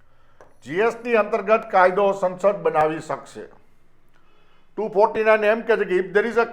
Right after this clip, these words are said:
question of national interest, then with a special majority in, uh, રાજ્યસભા, central government means parliament can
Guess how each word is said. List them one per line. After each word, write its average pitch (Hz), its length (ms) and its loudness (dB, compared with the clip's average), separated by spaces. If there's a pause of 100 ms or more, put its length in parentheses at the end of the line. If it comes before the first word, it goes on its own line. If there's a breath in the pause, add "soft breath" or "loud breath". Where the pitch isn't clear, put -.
question 226 440 -2
of 220 200 -4
national 196 420 -4
interest, 180 560 2 (800)
then 185 240 0 (760)
with 180 300 -6
a - 80 -4
special 214 600 -4
majority 214 580 -2 (120)
in, 190 140 -4
uh, 170 140 6 (140)
રાજ્યસભા, 147 680 2 (1120)
central 226 400 0
government 226 340 2 (220)
means 190 340 -6 (380)
parliament 208 580 2
can 202 240 -2